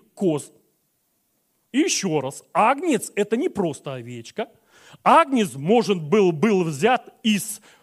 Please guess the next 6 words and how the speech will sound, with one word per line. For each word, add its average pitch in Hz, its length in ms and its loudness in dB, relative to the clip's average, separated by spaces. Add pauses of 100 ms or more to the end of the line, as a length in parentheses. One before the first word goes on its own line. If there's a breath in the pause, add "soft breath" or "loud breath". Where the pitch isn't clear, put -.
э, 151 220 -2
стад 160 480 0
коз 277 480 2
или 180 200 -4
стад 240 360 -2
овец. 147 400 -6